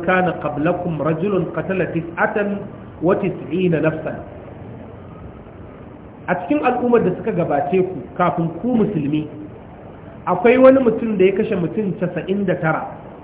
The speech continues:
Sauran ne ya suke goma, ya suke ɗari? Ɗaya. Bayan ya gama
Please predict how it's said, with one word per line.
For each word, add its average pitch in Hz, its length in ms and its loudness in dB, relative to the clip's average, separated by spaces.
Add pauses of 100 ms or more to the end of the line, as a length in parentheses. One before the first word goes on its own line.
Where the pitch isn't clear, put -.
(1120)
Sauran 226 280 6
ne 233 160 8
ya - 80 0
suke 180 240 0
goma, 165 320 0
ya 156 80 -2
suke 185 240 -6
ɗari? 147 220 -2 (720)
Ɗaya. 175 240 6 (1300)
Bayan 254 260 8
ya 254 140 8
gama 262 180 8